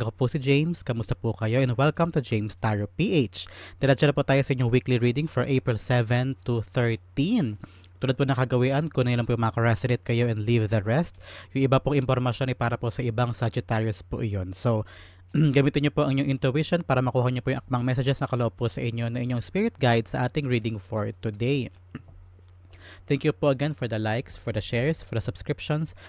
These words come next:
and also for those who are not skipping the ads. Maraming salamat po sa inyong generosity and kindness sa ating channel. So, Sagittarius, ano ang naghihintay sa'yo sa April seven and thirteen? Inhale.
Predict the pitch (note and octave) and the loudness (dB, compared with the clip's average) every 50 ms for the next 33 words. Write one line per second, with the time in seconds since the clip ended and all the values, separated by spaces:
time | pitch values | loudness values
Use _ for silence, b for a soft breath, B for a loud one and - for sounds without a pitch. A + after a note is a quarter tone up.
0 | B B B B2+ B2+ B2+ A#2+ - B2 - - B2+ B2 A2 B2 A#2+ A#2+ B2+ - - | B B B -2 -2 0 0 -2 -4 -2 0 0 0 0 0 0 0 -2 -2 -4
1 | - A#2 A2+ A#2+ A2 - - - A#2+ A2+ - A2 G#2+ G#2+ A2 G#2+ G#2 G#2 - - | -6 -4 -4 -4 -6 -6 -8 -8 -8 -6 -6 -8 -6 -4 -4 -4 -4 -6 -6 -10
2 | - A2 A2 G#2+ A2 - - A2+ A2 G#2 G#2+ F#2+ - - G#2+ - - G#2+ A2+ A2 | -8 -6 -6 -6 -6 -6 -4 -4 -4 -4 -6 -8 -8 -10 -10 -8 -6 -6 -6 -4
3 | G#2 A#2+ A2+ A#2+ B2 A#2+ B2+ B2+ - D3 - C#3 C3+ B2+ C3 - A#2+ A#2 A2+ A2 | -4 -2 -2 -2 0 0 0 -2 -2 -4 -4 -4 -4 -4 -4 -4 -4 -4 -4 -4
4 | A2 A2+ A2+ - - - - G2 - - F#2+ G2 - - - - G#2 G2 - - | -4 -6 -6 -6 -8 -8 -8 -6 -8 -8 -12 -12 -14 -12 -10 -10 -10 -10 -12 -14
5 | - - - B B B B B B B B - - - - D#3 F#3 G3+ F3 C#3+ | -16 -18 -20 B B B B B B B B -16 -10 -2 2 2 4 4 2 0
6 | - C3 A#2+ - C3+ - B2 A#2+ B2 C#3+ E3 D#3 - - A2+ A#2 A#2+ A#2 A2+ A2 | 0 -2 0 0 0 0 2 0 2 0 -2 -2 -2 -2 0 0 0 0 0 -2
7 | A2+ A2+ A#2 A2 A2+ A2 G#2 - - A2 A2+ B2 - - - B2+ A#2+ - - G#2+ | -2 -4 -2 -2 0 -2 -2 -2 -2 -2 -2 -2 -2 -4 -6 -6 -6 -6 -6 -8
8 | - - A2 G#2+ G#2 A2+ G#2+ G#2+ G#2 G2 - G#2+ G2+ G#2 - - - C#3 F3+ G#3+ | -4 -2 -2 -2 -2 -2 -4 -4 -6 -4 -2 -2 -2 -2 -4 -4 -4 -2 -2 -2
9 | A#3 A#3 B B B B B B B - B2+ A#2+ A#2 A2 F#2+ A#2 B2 C3+ D#3 F3 | -2 -4 B B B B B B B -4 -2 -2 0 0 2 2 2 2 2 2
10 | F#3+ G#3+ | 0 -2